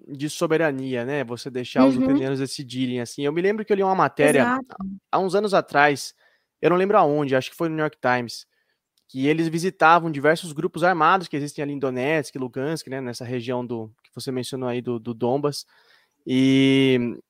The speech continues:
Speaker 1: e muitos grupos ainda têm uma nostalgia pró-Rússia, né? Pró-soviética até, de resgatar
Speaker 2: Exatamente.
Speaker 1: símbolos soviéticos. Então, é realmente uma,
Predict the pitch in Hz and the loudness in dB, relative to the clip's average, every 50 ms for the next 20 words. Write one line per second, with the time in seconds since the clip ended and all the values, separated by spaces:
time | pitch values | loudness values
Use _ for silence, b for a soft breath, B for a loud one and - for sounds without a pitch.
0 | - - 147 143 143 156 196 254 269 - - 226 151 131 151 180 233 254 - 220 | -14 -8 -6 -2 2 2 2 2 2 -2 -4 -4 -2 0 2 2 0 0 -2 -2
1 | 196 196 190 202 196 196 196 - 196 208 214 196 185 185 196 185 - 185 160 147 | 0 0 0 0 0 -2 0 0 0 0 2 0 0 0 0 0 2 2 2 2
2 | 135 120 127 147 165 165 143 123 - - 147 135 139 127 104 117 139 185 202 - | 0 -2 -4 -2 0 2 2 0 0 0 2 4 4 4 2 -2 -8 -6 -6 -6
3 | - 139 127 139 147 139 - _ - 143 151 170 175 - 214 185 180 190 156 151 | -6 -4 -4 -4 -4 -6 -6 _ 4 6 6 6 6 2 -4 -6 -2 0 2 4
4 | 185 226 208 - - - - 123 117 - 123 123 120 117 135 139 131 151 139 131 | 4 4 2 -2 -6 -8 -6 -6 -4 -4 -4 -4 -4 -4 -4 -2 2 2 0 0
5 | _ - 139 143 160 175 170 147 120 117 113 - 220 220 - 226 220 202 190 180 | _ 2 2 4 4 4 4 2 2 2 0 -2 -2 -2 -2 -2 -2 -2 -2 -4
6 | 170 156 131 127 127 117 113 123 143 151 135 - - - - 135 120 151 165 190 | -4 -6 -6 -4 -2 0 2 2 2 2 0 -2 -6 -12 -12 -8 -4 -4 -4 -4
7 | 190 b b b b b b b b - - 117 123 147 160 175 190 185 - 202 | -6 b b b b b b b b -8 -6 -2 0 0 0 0 -2 -4 -4 -4
8 | 202 202 202 196 196 185 160 139 127 117 104 | 0 0 2 2 4 2 2 2 0 -2 -4